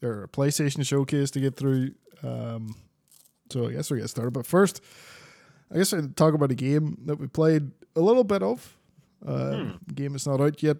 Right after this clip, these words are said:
Speaker 2: It's
Speaker 1: That
Speaker 2: not
Speaker 1: you
Speaker 2: even a beta, it's alpha.
Speaker 1: Alpha. Yeah, you can play the alpha version now on Steam. Um, and it's, it's really easy. I, I was thinking it's gonna be a whole thing. Um, so
Speaker 2: Yep.
Speaker 1: this is Warhammer forty K Speed Freaks,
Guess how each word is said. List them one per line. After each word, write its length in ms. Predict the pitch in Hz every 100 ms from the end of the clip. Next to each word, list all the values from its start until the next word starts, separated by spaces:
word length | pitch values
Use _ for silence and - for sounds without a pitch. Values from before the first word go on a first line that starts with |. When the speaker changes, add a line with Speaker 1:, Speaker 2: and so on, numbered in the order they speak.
| -
Speaker 2:
It's 80 | - - - _ _ _ _ _ _ -
Speaker 1:
That 80 | 165
Speaker 2:
not 100 | 175
Speaker 1:
you 60 |
Speaker 2:
even 160 | 120 95
a 100 | 87 -
beta, 300 | 120 180 -
it's 160 | 113 - -
alpha. 220 | 214 285
Speaker 1:
Alpha. 460 | 254 311 202 214 175 - -
Yeah, 240 | 185 180
you 180 | 170 160
can 180 | 175 165
play 220 | 214 220
the 120 | 190
alpha 280 | 151 151 156
version 460 | - 147 127 127 127
now 220 | 120 117
on 120 | 113
Steam. 520 | - 139 156 185 143 - _ -
Um, 640 | 127 123 120 120 135 - _ _ _ _ - -
and 100 | 135
it's, 380 | 123 - - -
it's 240 | 139 123 180
really 220 | 202 143
easy. 400 | 117 131 143 180
I, 160 | 220 285
I 100 | 254
was 140 | 294
thinking 240 | 180 156 139
it's 100 | 123
gonna 180 | 143 131
be 120 | 120
a 60 | 113
whole 220 | 123 120
thing. 500 | 127 135 165 180 - -
Um, 380 | 147 135 135 143
so 140 | -
Speaker 2:
Yep. 80 | 170
Speaker 1:
this 100 | 214
is 180 | 240 139
Warhammer 500 | 131 151 143 151 135
forty 320 | - 147 139
K 240 | 131 143 120
Speed 580 | - - - 143 180 175
Freaks, 600 | - 202 190 - - -